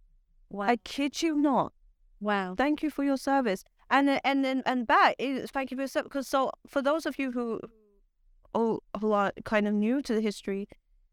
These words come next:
Speaker 2: there were three l-, of the largest rebellions in the West Indies. It was Barbados, then Jamaica, and then Haiti. And of course, Haiti was, was the most successful in ter-, in, in,
Speaker 1: Yeah.
Speaker 2: in this, in the terms of the, of course,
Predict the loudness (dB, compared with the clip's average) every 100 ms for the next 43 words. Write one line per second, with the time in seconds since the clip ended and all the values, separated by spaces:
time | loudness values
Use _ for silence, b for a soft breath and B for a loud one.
0 | _ 4 4 2 -4 -2 0 0 -2 -4
1 | -6 -2 -2 0 2 4 4 0 -4 -2
2 | -2 -2 -4 -4 -2 -4 -4 -4 -2 -2
3 | -6 -8 -18 -8 -4 -4 -2 0 2 2
4 | 2 2 -2 -4 -4 -2 0 -2 -2 -2
5 | -2 -8 _ -2 -2 0 -2 -2 -4 -2
6 | -2 -4 -4 -4 -4 -4 -2 -2 -2 -6
7 | -6 -4 -4 -2 -2 -2 -6 -4 -4 -2
8 | -2 -4 -4 -6 -4 -6 -4 -4 -2 -2
9 | -4 -6 -12 _ -8 -6 -6 -8 -14 -10
10 | -6 -4 -4 -4 -4 -6 -6 -8 -10